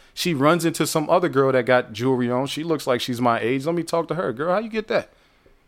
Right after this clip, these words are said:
She said, "Girl, you don't want nothing to do with this, man. Get out of here. You, you're a little girl." She said, "We the same age. I'm, what you mean?" Now, of course, these conversations don't go like this 'cause those girls normally approach the girl in need.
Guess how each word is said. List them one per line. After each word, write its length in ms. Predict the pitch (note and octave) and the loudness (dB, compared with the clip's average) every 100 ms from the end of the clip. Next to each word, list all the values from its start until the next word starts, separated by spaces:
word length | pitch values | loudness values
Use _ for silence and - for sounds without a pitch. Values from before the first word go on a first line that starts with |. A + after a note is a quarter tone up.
| _ _ - | _ _ -16
She 180 | - G3+ | -6 0
said, 200 | D3 B2+ | 2 4
"Girl, 140 | D3 | 4
you 60 | D#3 | 6
don't 180 | C#3+ A#2 | 4 4
want 160 | A#2 | 2
nothing 140 | A2 G#2 | 0 -4
to 60 | |
do 140 | F#2+ G2+ | -4 -4
with 100 | G2 | -4
this, 160 | G#2 A2 | -6 -4
man. 160 | A2 | -2
Get 120 | B2+ | 0
out 120 | B2 G#2 | 0 0
of 60 | |
here. 80 | G2+ | -4
You, 240 | A2 A#2 A#2 | -6 -6 -6
you're 140 | A#2+ | -6
a 40 | |
little 160 | G#2+ G#2 | -4 -4
girl." 100 | G2+ | -6
She 160 | - C4+ | -8 -4
said, 160 | A3+ | -2
"We 120 | G#3+ D#4+ | 0 0
the 80 | |
same 340 | - G3 G#3 G#3 | -2 0 0 2
age. 240 | A#3+ D#3+ | 0 2
I'm, 260 | F3 B3 - | 0 -2 -10
what 240 | G#3+ A#3 | -8 -4
you 60 | A#3 | 0
mean?" 200 | A#3 C3 - _ _ _ _ - | 0 -2 -8 _ _ _ _ 4
Now, 120 | C#3+ | 4
of 80 | C#3+ | 6
course, 240 | G3 F3+ | 2 2
these 160 | D3 - | -2 -2
conversations 540 | C#3+ B2 C3+ A#2+ B2 | -2 0 -2 -2 -4
don't 80 | A2+ | -2
go 100 | A#2+ | 2
like 220 | A#2 A2+ | 2 2
this 160 | F#3 F3+ | 0 0
'cause 160 | C3+ A2 | -2 2
those 240 | C#3 C#3 | 0 2
girls 240 | B2+ C3 | 0 0
normally 320 | A#2 C3 B2 A#2+ | 0 0 0 -2
approach 380 | G#2+ C3 B2+ | 0 -2 -2
the 80 | - | -8
girl 240 | G#2+ A#2 A#2 | -6 -4 -2
in 160 | A2+ | -2
need. 280 | A#2 F#2+ D#2+ | -4 -6 -10